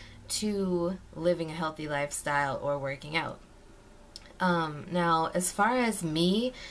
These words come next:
I love working out. I'm still trying to get, like, the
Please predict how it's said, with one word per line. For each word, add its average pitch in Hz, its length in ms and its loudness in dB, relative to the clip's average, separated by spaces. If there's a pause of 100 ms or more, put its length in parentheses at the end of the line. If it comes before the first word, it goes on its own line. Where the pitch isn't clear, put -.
(960)
I 190 140 2
love 185 680 0 (120)
working 170 480 -2
out. 160 500 0 (140)
I'm 175 140 0
still 190 300 4
trying 175 400 2
to 165 60 0
get, 156 220 2
like, 143 280 -4
the 139 400 0